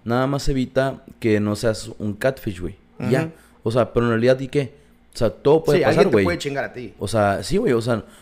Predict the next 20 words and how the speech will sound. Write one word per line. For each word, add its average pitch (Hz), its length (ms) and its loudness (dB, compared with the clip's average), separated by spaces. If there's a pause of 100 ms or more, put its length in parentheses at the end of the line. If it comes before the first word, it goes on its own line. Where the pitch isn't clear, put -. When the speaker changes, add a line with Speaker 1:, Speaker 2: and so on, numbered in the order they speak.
(140)
Speaker 1:
no 123 120 2
porque - 200 -2
estés 120 360 -2
verificado, 123 600 2
güey, 117 180 2
significa 110 520 0
que... 95 340 -2 (300)
o - 40 -16
sea, 104 180 0
porque 113 200 0
¿qué 139 100 0
pasa, 143 280 -2
güey? 104 240 0 (300)
Estoy 127 220 0
verificado, 143 800 0 (240)
este, 107 460 -2
le 113 180 2
hago 123 320 2
a 123 60 4
alguien, 143 340 -2